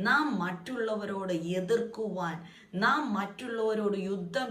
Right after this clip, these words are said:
ചെയ്യുവാനൊക്കെ പോകുന്നത് മതിയാക്കിയിട്ട് നമ്മുടെ ആ വിഷയത്തെ,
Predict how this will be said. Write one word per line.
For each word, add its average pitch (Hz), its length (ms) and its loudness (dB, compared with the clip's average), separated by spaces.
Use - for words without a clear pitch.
ചെയ്യുവാനൊക്കെ 208 920 -2
പോകുന്നത് 208 600 -2
മതിയാക്കിയിട്ട് 185 1120 -4
നമ്മുടെ 220 480 2
ആ 196 40 0
വിഷയത്തെ, 175 800 -4